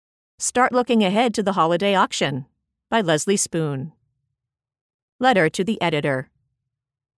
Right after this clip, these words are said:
Ski for Light Incorporated sets tracks for virtual event in twenty twenty-one.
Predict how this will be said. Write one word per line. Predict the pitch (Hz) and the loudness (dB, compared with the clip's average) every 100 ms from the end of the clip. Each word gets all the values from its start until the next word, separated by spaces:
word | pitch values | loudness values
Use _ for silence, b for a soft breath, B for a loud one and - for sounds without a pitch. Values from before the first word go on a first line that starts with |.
| _ _ _ - | _ _ _ -8
Ski | - - 254 269 | -8 -2 0 0
for | 262 269 | 0 -2
Light | 226 196 196 | 0 2 0
Incorporated | - 202 - 160 151 147 139 135 - _ _ _ - | 0 -4 -2 -4 -2 -4 -2 -4 -8 _ _ _ -8
sets | - 160 - | -2 -2 -2
tracks | - 254 247 - - | -6 0 0 -2 -8
for | 165 | -4
virtual | 165 208 - 226 220 | -2 -2 0 0 0
event | 208 254 190 - - | 0 0 0 -6 -6
in | 208 | -4
twenty | 202 285 185 156 | 0 0 0 -2
twenty-one. | - 160 180 160 143 135 | -4 -4 -2 -2 -2 -6